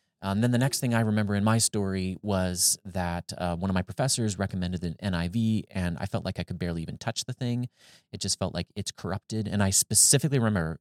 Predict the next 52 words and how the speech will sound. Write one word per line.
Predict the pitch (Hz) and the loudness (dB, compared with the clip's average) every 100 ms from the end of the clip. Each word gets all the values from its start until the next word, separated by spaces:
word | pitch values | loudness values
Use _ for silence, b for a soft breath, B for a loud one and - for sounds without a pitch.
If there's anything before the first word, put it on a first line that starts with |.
| _ | _
remember | 107 110 110 90 | 0 2 4 0
thinking, | - 87 85 | -2 -2 0
"Okay, | 113 73 | 2 0
my | 73 85 113 | 2 0 0
professor | 151 147 139 135 113 | 2 2 4 2 2
knows | 82 92 | 0 0
the | |
Bible | 98 90 | -2 -2
really | 85 135 | -2 0
well. | 147 123 120 123 b b b - | 4 4 4 2 b b b -6
He | 113 | -2
told | 147 139 | 0 2
me | 139 131 131 127 _ _ - | 4 4 4 2 _ _ -12
that | - | -8
I | 95 101 107 104 101 | -4 -2 0 -2 -4
can | - 85 80 - | -8 -8 -10 -4
do | 143 | -2
this | 147 143 | 0 0
in | 131 | 0
a | |
good | 123 131 | 0 0
conscience, | 120 107 104 - | -2 -2 -2 -4
so | 64 | -4
I'm | 80 | -2
gonna | 127 143 | 0 2
do | 120 123 | 2 2
it." | 123 - _ _ 95 | 0 -2 _ _ -8
And | |
I | 90 | -6
picked | - 151 | -6 -4
it | 123 | -2
up, | 104 98 _ | -2 -4 _
and | 101 95 | -4 0
I | |
saw | 92 - 127 135 | 2 4 4 2
that | 113 95 90 - | 2 0 0 -4
all | 107 131 | -2 0
of | 139 | 0
the | 107 | 0
verses | 101 104 101 90 | 0 0 -2 -2
were | 92 | -4
collected | - 92 101 - 107 | -6 -6 -6 -6 -8
into | 101 101 | -8 -8
paragraphs | - 95 107 123 139 - | -6 -6 -4 -6 -6 -6
rather | 85 98 | -4 -2
than | 101 90 | -2 -2
every | - 95 98 | -2 -4 -4
verse | 90 92 | -4 -6
being | - 98 | -6 -6
its | 90 - | -6 -6
own | 90 101 | -6 -4
paragraph. | 123 127 135 156 160 | -4 -4 -2 -2 -4